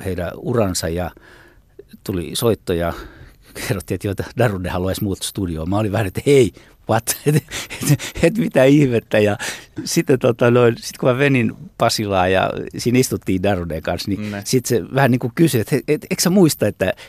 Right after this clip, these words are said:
Speaker 1: hei, sä soitit mun levyjä?" Mä sanoin, että, että mulla on, mulla on sellainen hämärä, hämärä muistikuva, mut mä en ole ihan varma. Ja, ja, ja sit se kertoi, että joo, että hän lähetti sen mulle Oksidiin ja mä soitin
Speaker 2: Mm.
Speaker 1: sen ja,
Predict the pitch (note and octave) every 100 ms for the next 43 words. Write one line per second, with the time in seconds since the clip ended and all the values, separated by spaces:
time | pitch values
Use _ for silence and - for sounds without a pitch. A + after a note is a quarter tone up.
0 | - B2 C3 C#3 C3+ - G#2+ G#2+ A2 A#2
1 | F#2+ F#2 G2 G#2 G2+ - - - - -
2 | _ - - D3 D#3+ D3 C#3+ D3 D3+ D3
3 | D3 C#3+ F#3+ F3 A2 F#2+ - - - -
4 | D#3 G3+ F3 A2+ G#2 G2 - F2+ F#2+ F2+
5 | D#2+ - - C3 B2+ D3 C#3 B2+ D#3 D3+
6 | B2 G#2 F#2 F2 - - - - _ -
7 | A2 C3 - - C#3+ D3+ C#3 A2 G2+ -
8 | B2 B2+ B2 A2+ - A#2 A2+ A2 A#2 G#2+
9 | - - G#2 G#2 G#2+ A2 - G2+ G2 G2
10 | G#2+ A#2 G#2+ G#2+ G2 F#2+ F#2+ F#2